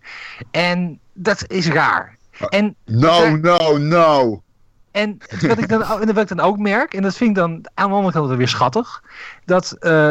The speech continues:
Speaker 1: die vier jongens, die zijn blijkbaar nog niet uit de puberteit. Of die hebben het dan nog niet doorgemaakt. Want ze komen aan, dit is, eh, eer-, vroeg in het spel, maar dan kom je met je auto aan op de plek waar Cindy, de mechanicien, dus werkt. En dan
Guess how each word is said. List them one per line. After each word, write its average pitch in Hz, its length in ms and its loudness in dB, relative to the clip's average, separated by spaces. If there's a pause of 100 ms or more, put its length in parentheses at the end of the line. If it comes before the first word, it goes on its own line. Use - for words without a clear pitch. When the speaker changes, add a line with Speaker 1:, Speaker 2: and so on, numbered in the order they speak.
Speaker 1:
die 175 240 4
vier 202 200 4
jongens, 170 400 4
die 180 120 -2
zijn 180 180 0
blijkbaar 185 500 2
nog 147 200 -4
niet 190 360 2
uit 185 200 2
de - 60 -10
puberteit. 160 540 -4
Of 110 60 -14
die 156 100 -2
hebben 165 180 0
het 147 100 0
dan 127 120 -4
nog 131 120 0
niet 160 160 0
doorgemaakt. 117 560 -2 (500)
Want 170 320 0
ze 165 160 0
komen 226 320 4
aan, 170 140 -2
dit 208 140 0
is, - 180 -6
eh, - 120 -18 (400)
eer-, 202 360 0
vroeg 247 180 0
in - 60 0
het 214 80 2
spel, 139 260 0
maar 147 120 -2
dan 180 120 -2
kom 220 160 0
je 190 80 2
met 190 180 0
je - 60 -4
auto 175 280 2
aan 165 220 0
op 143 80 -4
de - 60 -18
plek 165 240 -2
waar 143 140 -2
Cindy, 143 380 -2
de 139 120 -2
mechanicien, 143 600 0
dus 123 140 -2
werkt. 143 480 -2 (580)
En 175 420 2
dan 160 280 2